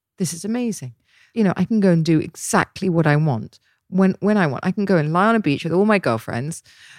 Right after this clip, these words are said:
have a laugh, not have to worry about play dates, not have to worry about dressing the kids, not have to worry about any of it. It's amazing. It feels so good. So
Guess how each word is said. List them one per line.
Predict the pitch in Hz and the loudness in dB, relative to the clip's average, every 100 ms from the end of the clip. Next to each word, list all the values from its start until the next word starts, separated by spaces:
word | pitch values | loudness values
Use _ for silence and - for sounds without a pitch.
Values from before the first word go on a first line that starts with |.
| _ | _
have | 160 202 | -2 2
a | 202 | 4
laugh, | 139 135 185 | 4 2 2
not | 208 175 | 2 2
have | 190 - | -2 0
to | 185 170 _ _ _ _ - | -2 -2 _ _ _ _ -2
worry | 180 165 156 | 2 2 2
about | 156 147 - | 2 0 0
play | 160 135 127 | 0 0 0
dates, | 143 160 - - 202 | -2 -2 -4 -6 -4
not | - | -2
have | 190 185 | -2 -2
to | 180 | -2
worry | 175 170 160 151 | 0 2 2 0
about | 147 151 143 139 - - _ - | 0 0 0 -2 -8 -20 _ -4
dressing | 175 160 156 147 | 0 0 0 -4
the | 139 | -4
kids, | 147 113 - | -4 -4 -2
not | 190 202 | -2 -2
have | 185 180 | -4 -6
to | - | -8
worry | 170 165 156 151 | -2 0 2 0
about | 165 160 - - | -2 -6 -6 -4
any | 269 240 | 0 0
of | 131 | 0
it. | - | -2
It's | 165 - | -6 -4
amazing. | 214 233 220 - 87 - _ _ _ _ _ - | -2 -2 -2 -6 -12 -14 _ _ _ _ _ -10
It | 160 | -8
feels | - 208 196 - | -2 0 0 -2
so | 220 202 190 | 0 2 2
good. | 226 202 - | 0 -2 -4
So | - 196 196 185 | -4 2 4 2